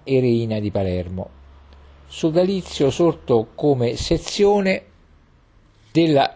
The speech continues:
celebre Accademia Ereina di Palermo, che aveva preso nome dai Monti Erei, mitologico areale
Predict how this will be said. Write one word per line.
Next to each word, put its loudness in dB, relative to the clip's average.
celebre 2
Accademia 0
Ereina 0
di -4
Palermo, -4
che 2
aveva 4
preso 0
nome 0
dai 0
Monti -4
Erei, 0
mitologico -2
areale 2